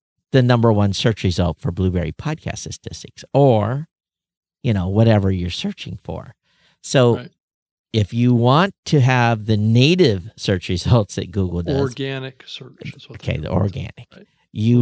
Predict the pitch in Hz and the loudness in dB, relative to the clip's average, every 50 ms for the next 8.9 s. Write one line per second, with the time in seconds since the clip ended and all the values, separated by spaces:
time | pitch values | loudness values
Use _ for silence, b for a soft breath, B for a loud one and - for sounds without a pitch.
0 | 117 113 120 135 147 156 131 113 98 95 104 120 120 117 - - - 110 - - | 4 6 6 4 4 4 2 2 0 0 -2 -4 -6 -8 -10 -14 -20 -20 -20 -20
1 | 135 110 - - - - - 104 104 104 113 120 120 117 117 110 110 120 - - | -20 -20 -20 -20 -20 -16 -12 -8 -4 -2 0 2 2 4 4 2 2 0 0 -2
2 | 104 110 104 98 101 - - - 135 143 151 165 165 151 127 - - 131 127 123 | -2 0 0 0 -2 -2 -2 0 0 0 0 0 -2 -2 -2 0 0 0 0 0
3 | - 131 117 123 123 131 127 - 160 139 - 147 131 120 117 120 120 117 104 - | -2 -2 -2 0 -2 -2 -2 -4 -6 -2 0 0 2 2 2 2 2 0 0 0
4 | 107 98 101 98 95 104 113 123 131 127 120 113 110 101 101 95 90 92 - - | -2 0 0 0 0 0 0 0 0 2 2 2 0 0 -2 -2 -2 -4 -4 -4
5 | - 95 98 98 95 95 92 92 95 92 92 92 98 98 - - - - 101 98 | -2 -2 0 0 0 -2 0 0 0 0 0 0 0 -2 -4 -8 -4 -2 0 2
6 | 104 120 123 113 101 95 92 92 92 - 117 98 104 98 - 98 - - 120 110 | 2 4 4 4 2 2 -2 -4 -6 -8 -6 -4 -4 -4 -4 -2 0 2 2 2
7 | 98 - - - - - 131 123 - - - - 117 104 87 87 85 85 87 - | 2 0 -4 -6 -6 -8 -8 -8 -8 -6 -2 0 0 0 0 0 -2 -4 -4 -4
8 | 92 92 92 98 101 104 - - 87 92 87 87 87 - - - 98 92 | -4 -4 -2 0 0 0 0 -2 -6 -6 -6 -8 -10 -12 -10 -10 -10 -10